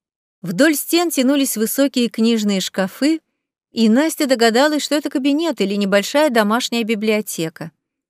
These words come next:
У темного окна стояло изящное кресло, обтянутое парчевой тканью. Кресло было пустым,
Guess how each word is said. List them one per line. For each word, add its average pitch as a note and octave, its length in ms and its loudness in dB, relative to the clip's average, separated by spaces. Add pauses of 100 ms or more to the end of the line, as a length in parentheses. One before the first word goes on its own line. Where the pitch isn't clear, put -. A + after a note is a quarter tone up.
(140)
У G#3 100 -4
темного G3 460 2
окна A3 280 0
стояло F3+ 480 -2
изящное F#3+ 540 -2
кресло, A#3 480 -2
обтянутое F#3 600 -2
парчевой G3 540 -4
тканью. D#3+ 580 -4 (380)
Кресло C4 400 2
было C4 240 2
пустым, D4+ 580 -4